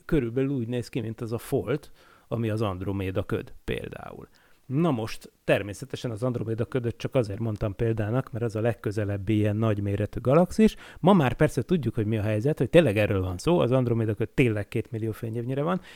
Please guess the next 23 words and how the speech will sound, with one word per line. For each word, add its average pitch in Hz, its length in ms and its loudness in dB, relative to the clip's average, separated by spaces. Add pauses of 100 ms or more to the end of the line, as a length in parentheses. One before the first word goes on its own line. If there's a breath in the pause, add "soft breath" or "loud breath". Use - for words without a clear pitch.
(140)
tényleg 117 380 6
egy 107 120 2
nagyjából 110 500 4
akkora, 117 340 2
sőt 117 240 -4
valamivel 110 460 -2
nagyobb 107 300 -2
galaxis, 104 640 -2 (300 loud breath)
mint 107 300 -4
a 101 220 -4
miénk, 107 480 -2
a 117 60 0
tejútrendszer, 120 680 0
és 156 140 -4
a 165 40 0
mi 160 100 2
galaxisunk 113 680 -4
is 123 100 -6
valami 113 280 2
olyasmi, 120 420 2 (320 loud breath)
ami 117 200 0
egy 117 160 0
ilyen 117 180 0